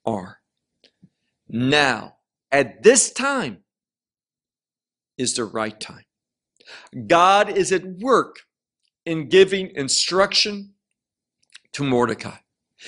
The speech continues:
It was God who led him to say to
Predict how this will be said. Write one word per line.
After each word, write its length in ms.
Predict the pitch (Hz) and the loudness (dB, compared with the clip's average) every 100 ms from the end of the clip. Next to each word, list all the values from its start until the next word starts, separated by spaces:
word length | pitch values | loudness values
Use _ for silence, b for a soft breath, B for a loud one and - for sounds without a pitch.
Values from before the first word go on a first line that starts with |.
| 151 | -4
It 180 | B 208 | B 6
was 200 | 170 147 | 4 0
God 580 | - 151 170 208 233 233 | 2 4 6 4 2 0
who 340 | - 180 170 - | -2 -2 -2 -6
led 420 | 123 135 160 196 | -6 2 4 6
him 200 | 208 208 | 4 -2
to 140 | 180 | -4
say 440 | 160 - 214 208 196 | -4 -2 2 2 2
to 480 | 196 196 180 175 | -2 0 2 2